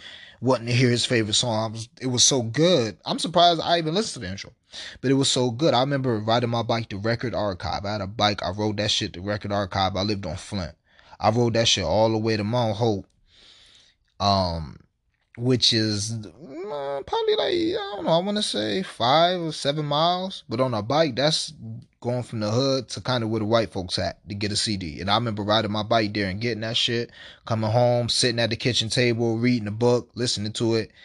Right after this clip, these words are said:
And I repeated that s-, <laughs> that intro the first time I heard it. It was crazy. All right, um, we close. Almost at the top five. Next song, number six, Stop Being Greedy. The beat,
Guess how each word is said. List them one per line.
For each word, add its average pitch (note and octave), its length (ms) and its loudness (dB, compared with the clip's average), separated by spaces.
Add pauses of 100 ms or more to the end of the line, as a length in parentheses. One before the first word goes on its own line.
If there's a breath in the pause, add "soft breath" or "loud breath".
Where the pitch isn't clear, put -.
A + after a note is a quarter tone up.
(380 loud breath)
And F#2 540 0 (760)
I A#2 80 2
repeated A2 480 0
that G#2 100 4
s-, - 480 4
<laughs> - 40 -2
that G2+ 200 -2
intro A2 260 -8
the G2 60 -14
first G#2 280 -12
time E2+ 180 -12
I D#2+ 60 -12
heard F2+ 200 -14
it. - 80 -20
It F2+ 80 -10
was G#2+ 160 -8
crazy. - 320 -12 (800 loud breath)
All G#2 160 0
right, A2 260 2 (160)
um, A2 600 2 (440)
we A2+ 120 -10
close. F3 460 0 (360)
Almost C3 280 -2
at C#3 60 -2
the C3 60 -8
top C3+ 240 0
five. E3 300 -2 (1160)
Next C3 280 2
song, D#3+ 360 4
number A#2+ 200 -2
six, E3 340 2
Stop A2+ 260 0
Being A2+ 220 0
Greedy. G#2+ 340 -2 (1080 soft breath)
The G2+ 100 -4
beat, A2+ 480 2